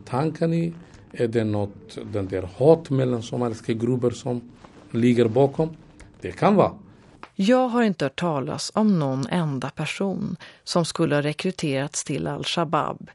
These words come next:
Speaker 2: säger Abdi Jabbar Dukale.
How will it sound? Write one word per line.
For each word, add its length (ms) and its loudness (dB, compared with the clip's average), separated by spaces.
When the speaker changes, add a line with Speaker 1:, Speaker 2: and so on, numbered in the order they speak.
Speaker 2:
säger 540 2
Abdi 220 -2
Jabbar 480 -2
Dukale. 680 -6